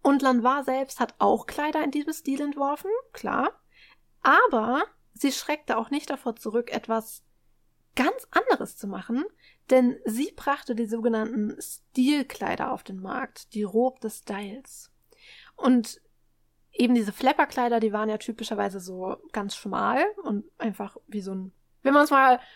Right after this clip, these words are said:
ganz salopp sagen will, ein Sack. <laughs>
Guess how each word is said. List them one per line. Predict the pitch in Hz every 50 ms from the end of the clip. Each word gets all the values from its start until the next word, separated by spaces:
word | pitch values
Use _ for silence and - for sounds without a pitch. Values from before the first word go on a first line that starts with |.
| - _ _ -
ganz | 302 285 320 -
salopp | 285 254 269 302 - 240
sagen | 247 240 240 240 233
will, | 233 240 240 240 247 - - -
ein | 220 220 220 220 - - _ _ _ _ _ _ -
Sack. | 226 180 190 - - - - - - _ _ _ _ _ _ _ -
<laughs> | 285